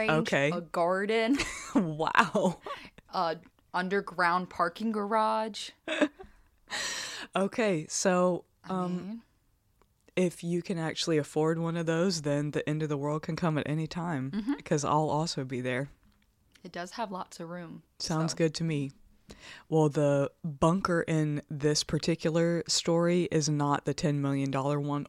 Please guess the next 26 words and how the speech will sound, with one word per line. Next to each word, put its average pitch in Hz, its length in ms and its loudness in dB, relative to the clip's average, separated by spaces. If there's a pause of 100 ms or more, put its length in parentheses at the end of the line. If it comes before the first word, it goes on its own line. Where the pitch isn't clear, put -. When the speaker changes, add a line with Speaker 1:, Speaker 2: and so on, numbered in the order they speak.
(100)
Speaker 2:
or 330 180 2
the 214 120 0
fifty 165 340 -4
thousand 135 400 -4
dollar 139 280 -2
one. 147 300 -2
I 170 120 0
would 175 160 -2
call 160 280 2
it 143 180 -2
the 143 120 0
five 151 360 4
dollar 131 360 2
one. 135 340 2 (880)
<laughs> 311 140 4 (2750)
If 247 260 2
that. 147 400 -2
Speaker 1:
The - 80 -4 (120)
mole 190 300 -14
hole. 185 400 -10
Speaker 2:
Yes, 202 420 2
the 208 140 -2
mole 160 300 0
hole. - 280 -6 (460)
Speaker 1:
Ugh. 208 420 -4 (920)
Well, 311 460 4